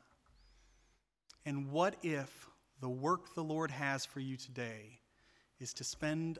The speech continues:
a little extra time that you didn't plan on spending to show his love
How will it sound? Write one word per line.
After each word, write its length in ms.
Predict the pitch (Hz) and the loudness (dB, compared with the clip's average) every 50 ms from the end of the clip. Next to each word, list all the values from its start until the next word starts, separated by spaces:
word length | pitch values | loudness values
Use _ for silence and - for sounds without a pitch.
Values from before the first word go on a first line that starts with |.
| - | -4
a 60 | - 135 | -4 -2
little 280 | 131 143 156 160 156 | 0 0 0 2 2
extra 280 | 143 143 - - - 151 | 2 0 0 -4 -6 -8
time 420 | - - 135 120 113 110 120 127 - - - - - - - - - - - _ _ - - _ _ _ _ - - - _ _ - - - - - - _ _ _ _ _ _ _ _ _ _ _ _ _ _ _ _ _ - - - - - - - - - | -6 -4 -2 -2 -2 -4 -8 -12 -16 -18 -20 -20 -20 -20 -20 -20 -20 -20 -20 _ _ -20 -20 _ _ _ _ -20 -20 -20 _ _ -20 -20 -20 -20 -20 -20 _ _ _ _ _ _ _ _ _ _ _ _ _ _ _ _ _ -20 -20 -20 -20 -20 -20 -20 -16 -6
that 100 | - 139 | -4 -2
you 60 | 123 | 0
didn't 240 | 123 139 156 170 165 | 2 4 4 4 4
plan 300 | 165 - 170 156 151 151 | 4 4 4 6 6 6
on 180 | 151 151 147 139 | 6 6 4 4
spending 540 | - - - 143 123 117 110 110 107 113 123 - - - _ _ - | 2 2 2 2 2 2 0 -4 -8 -10 -14 -18 -20 -20 _ _ -10
to 100 | - - | -6 -2
show 320 | - - - 165 156 147 | 0 2 4 4 4 4
his 400 | 139 - - 160 165 160 147 135 | 2 2 2 4 4 4 4 2
love 500 | 147 147 143 139 123 117 110 110 113 - | 0 2 4 4 4 4 2 -2 -6 -10